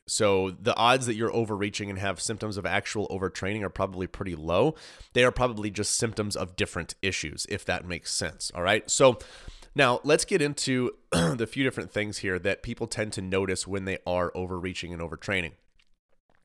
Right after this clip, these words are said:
Um, the first one is going to be, uh, performance progressively, um,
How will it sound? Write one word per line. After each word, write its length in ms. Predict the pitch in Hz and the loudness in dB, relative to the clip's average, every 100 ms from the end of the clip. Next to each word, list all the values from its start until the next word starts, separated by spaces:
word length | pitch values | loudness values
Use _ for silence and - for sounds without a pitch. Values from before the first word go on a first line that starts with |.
| - | -4
Um, 400 | - 117 104 85 85 - - - | 4 6 6 2 -6 -18 -20 -10
the 240 | 110 147 147 | -2 0 0
first 580 | - - - 135 135 - | -6 -14 2 4 4 2
one 380 | 160 175 208 220 | 0 4 4 2
is 480 | - 143 139 135 135 | 0 4 4 4 2
going 520 | 131 117 127 120 131 131 | -2 -2 0 2 0 -2
to 240 | - 123 | -4 -4
be, 460 | 113 113 110 107 104 | -2 -2 -2 -2 -2
uh, 400 | 98 95 90 87 - _ - | 0 0 0 -2 -4 _ -6
performance 720 | 143 127 - 143 151 135 - | -2 0 2 2 2 -2 -6
progressively, 1300 | - - 135 110 107 107 - 110 98 104 104 95 90 - | -6 -4 -4 0 2 2 0 -4 -4 -2 -2 -2 -6 -6
um, 480 | 92 92 85 76 | -4 -2 -4 -8